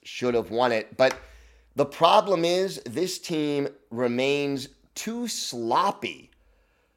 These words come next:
in its own zone. And, you know,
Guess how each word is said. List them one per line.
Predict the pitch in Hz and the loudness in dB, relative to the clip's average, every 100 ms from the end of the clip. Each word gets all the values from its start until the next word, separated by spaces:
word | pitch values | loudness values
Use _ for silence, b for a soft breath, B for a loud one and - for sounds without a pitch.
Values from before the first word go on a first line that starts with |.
| _ _ _ | _ _ _
in | 160 160 | 0 2
its | 156 | 4
own | 151 151 160 | 6 8 6
zone. | 135 139 139 78 - _ _ _ _ _ _ _ | 4 4 4 2 -10 _ _ _ _ _ _ _
And, | 131 139 135 135 131 139 135 - _ _ _ - | 2 6 6 6 4 0 -4 -14 _ _ _ -4
you | 143 | 4
know, | 160 170 170 - | 8 8 6 2